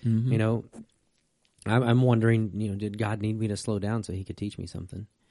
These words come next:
Speaker 2: And we
Speaker 1: Yeah.
Speaker 2: talked, you know, the other day, part of that was just the, the idea of control.
Speaker 1: Right.
Speaker 2: You know, I, I really feel like He pulled me from, from here, from leading worship, just to be like, "Look, you don't have to be in control all the time. I'm in control."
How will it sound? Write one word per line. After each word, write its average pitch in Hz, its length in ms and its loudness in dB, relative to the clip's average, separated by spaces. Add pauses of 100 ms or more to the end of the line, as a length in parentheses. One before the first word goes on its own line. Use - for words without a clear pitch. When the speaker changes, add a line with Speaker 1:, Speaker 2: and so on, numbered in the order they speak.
(380)
Speaker 2:
And 110 120 0
we 139 80 2
Speaker 1:
Yeah. 139 40 0
Speaker 2:
talked, 95 300 0
you 95 60 -2
know, 87 180 -2
the 92 120 -2
other 90 140 -2
day, 117 180 2
part 120 200 0
of 95 100 -4
that 87 160 -2
was 95 240 -6
just - 220 -10
the, - 160 -10
the 95 160 -4
idea 92 240 -2
of 87 80 -6
control. - 400 -8 (500)
Speaker 1:
Right. 98 320 0
Speaker 2:
You 101 100 -4
know, 92 240 -2
I, 98 220 -6
I - 20 -4
really 98 300 0
feel 104 180 -2
like 95 140 0
He 101 160 -4
pulled 110 380 -2
me 107 240 0 (580)
from, 95 540 -2
from - 200 -4
here, 135 560 2 (460)
from 104 240 0
leading 113 320 4
worship, 123 480 0 (540)
just 120 220 -4
to 131 40 -2
be 123 120 4
like, 117 140 2
"Look, 156 280 -2 (440)
you 117 200 0
don't 185 180 0
have 131 380 -6
to 135 100 -2
be 110 160 0
in 107 140 -2
control 95 360 -4
all 92 120 -6
the 92 60 -10
time. 92 280 -10 (640)
I'm 151 240 2
in 110 160 2
control." 90 480 -6